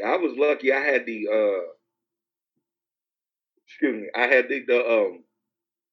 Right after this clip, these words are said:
the Thuggish Ruggish Bone E P, so I had Crossroads 'cause that was the last song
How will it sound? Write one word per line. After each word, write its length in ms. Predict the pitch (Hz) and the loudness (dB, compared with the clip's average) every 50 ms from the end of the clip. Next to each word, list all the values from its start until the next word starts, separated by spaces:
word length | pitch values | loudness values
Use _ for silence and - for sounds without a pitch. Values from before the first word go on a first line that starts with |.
| _ _ - | _ _ -4
the 80 | 120 | -2
Thuggish 380 | 120 - 147 143 143 139 131 - | 2 4 6 6 6 4 2 2
Ruggish 360 | 135 143 139 127 123 110 - | 2 2 2 2 -2 -4 0
Bone 360 | - 131 147 160 160 143 123 | 2 4 6 6 6 6 4
E 100 | 120 113 | 0 -6
P, 260 | 110 - 127 120 117 117 | -6 -4 -4 -4 -4 -4
so 180 | - 110 104 110 | -4 -2 -2 -2
I 180 | 113 113 110 | -2 -4 -4
had 340 | 110 123 135 143 139 139 - | -2 0 2 2 2 0 0
Crossroads 640 | - 131 123 117 113 - 107 101 92 82 73 - _ _ - | 0 -2 0 -2 -2 -4 -4 -4 -4 -4 -6 -10 _ _ -12
'cause 100 | 95 92 | -8 -6
that 140 | 104 110 110 | -4 -4 -4
was 100 | 113 107 | -6 -6
the 80 | 104 101 | -8 -8
last 360 | 98 104 107 104 104 101 - | -6 -6 -4 -4 -6 -6 -6
song 400 | 123 123 117 113 107 107 107 | -6 -4 -2 -2 -4 -4 -8